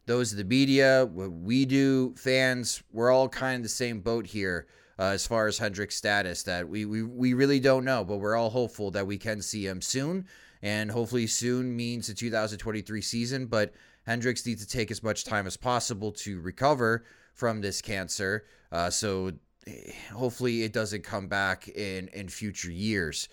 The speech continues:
Uh, but all the best to Liam Hendriks and his family. This is, it's always a tough battle when it comes to cancer,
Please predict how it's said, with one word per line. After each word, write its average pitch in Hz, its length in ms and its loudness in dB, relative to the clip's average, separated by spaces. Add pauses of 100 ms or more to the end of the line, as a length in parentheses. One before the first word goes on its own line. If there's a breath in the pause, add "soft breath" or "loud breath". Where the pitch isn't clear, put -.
(380 loud breath)
Uh, 87 200 2
but 85 260 -2 (220)
all 131 160 6
the 135 80 6
best 123 300 4
to 127 80 -2
Liam 117 260 -2
Hendriks 110 420 -2
and 98 80 -2
his 95 140 -4
family. 82 340 -2
This 104 240 -2
is, - 300 -6 (260 soft breath)
it's 110 160 0
always 139 220 8
a 143 40 -2
tough 139 300 2
battle 127 320 6
when 117 140 2
it 117 60 0
comes 117 320 -2
to 113 60 -6
cancer, 120 600 -2